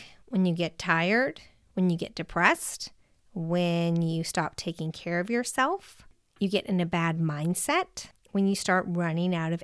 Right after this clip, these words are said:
energy. And this is the last thing you want to do. This does not help your mindset. I mean, in fact, let's think about it. It makes your overwhelm worse, right? So here you are. You're the driver now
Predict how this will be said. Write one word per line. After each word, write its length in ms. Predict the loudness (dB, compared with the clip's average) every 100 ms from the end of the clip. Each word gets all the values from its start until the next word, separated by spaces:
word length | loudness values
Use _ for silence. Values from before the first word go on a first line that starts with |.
| -2
energy. 800 | 0 2 2 -2 -6 -10 -18 -20 _ _ -2
And 320 | 2 2 2
this 300 | 0 0 -2
is 120 | -4 -4
the 80 | 0
last 380 | 0 0 -2
thing 160 | 0 2
you 160 | 4 4
want 180 | 4
to 80 | 2
do. 340 | 0 -2 -2 -2
This 220 | -6 -8
does 160 | -6
not 180 | -2 -2
help 520 | -2 -6 0 0 0
your 180 | -4 -2
mindset. 440 | 0 0 -2 -8 -12
I 180 | -4
mean, 160 | 0 2
in 40 |
fact, 280 | 2 0 _
let's 260 | -6 -4 -4
think 160 | -4 0
about 200 | 0 0
it. 100 | -6 -18 -20 -20 0
It 180 | 2 4
makes 560 | 6 8 6 4 0 2
your 100 | 4
overwhelm 800 | 6 6 6 4 4 4 4 2
worse, 720 | 2 2 0 -2 -6 -6 -8 -18 -6 2
right? 280 | 4 2 -4 -20 -20 -20 -8
So 120 | 2 2
here 240 | 4 4
you 220 | 4 4
are. 240 | 2 -2 -4
You're 480 | 0 4 6 4
the 100 | 4
driver 420 | 2 2 -2 -2 -4
now 440 | -4 -2 -2